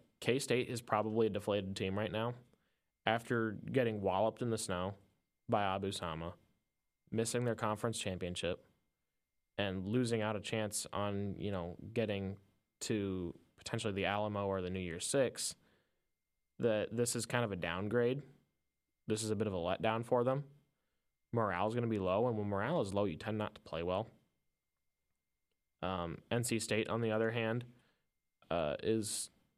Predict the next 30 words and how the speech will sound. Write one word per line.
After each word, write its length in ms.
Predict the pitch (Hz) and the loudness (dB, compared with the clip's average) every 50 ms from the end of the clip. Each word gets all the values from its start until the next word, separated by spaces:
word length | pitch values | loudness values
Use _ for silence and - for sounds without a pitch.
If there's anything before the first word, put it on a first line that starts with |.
| _ _ _ _ _ - | _ _ _ _ _ 0
they're 180 | 117 123 117 | 2 2 2
playing 320 | 113 - 127 117 117 117 107 | 2 2 2 2 2 2 0
to 60 | 101 | -2
prove 260 | - - 127 123 110 | -2 0 0 2 4
their 100 | 110 107 | 2 2
school's 300 | 107 - - 110 110 101 | 0 2 2 2 2 2
value. 420 | 95 95 90 95 98 104 113 120 120 - - - _ _ _ _ | 0 -2 0 0 0 0 0 -2 -4 -8 -16 -20 _ _ _ _
They're 120 | - 107 107 | 0 0 2
in 100 | 104 98 | 2 0
the 60 | 98 | -2
same 300 | - - 107 104 107 101 | -2 -2 0 0 0 0
boat 320 | 95 101 101 107 - - - | 2 2 2 2 2 0 0
as 200 | 107 104 98 92 | 0 0 0 -2
a 60 | 95 | -2
lot 220 | 90 92 92 98 | 0 0 0 0
of 160 | 107 107 104 104 | 0 -2 0 0
the 280 | 110 104 101 101 104 - - - _ _ _ _ _ _ _ _ _ _ _ _ _ - | 0 0 0 -2 -4 -6 -10 -18 _ _ _ _ _ _ _ _ _ _ _ _ _ -2
A 120 | - 110 110 | -2 -2 0
C 200 | - - 113 107 | 0 -2 -2 -2
C 180 | - - 107 | 0 -2 -2
schools 460 | 101 - - 107 104 107 107 107 107 107 | -2 -2 0 2 4 4 2 0 -2 0
with 340 | 104 104 104 - - - - _ _ - | 0 0 0 -2 -8 -18 -20 _ _ -8
some 220 | - - 104 101 | -4 -2 -2 0
brand 260 | 95 98 98 104 107 | 2 0 0 2 2
recognition. 640 | 107 101 98 - 110 104 107 107 110 - 127 123 127 - - - - _ _ _ _ _ _ _ _ _ _ _ _ _ _ _ _ _ _ _ _ _ - | 0 0 2 0 -2 0 0 0 0 0 0 -2 -2 -4 -10 -20 -20 _ _ _ _ _ _ _ _ _ _ _ _ _ _ _ _ _ _ _ _ _ -2
N 120 | - 113 113 | -2 -2 0
C 140 | - 110 101 | 0 -4 -4
C 220 | - - 107 101 | -4 -4 -4 -4
Sta-, 180 | - - - - - - | -4 -2 -4 -4 0 -2
eh, 80 | - | -2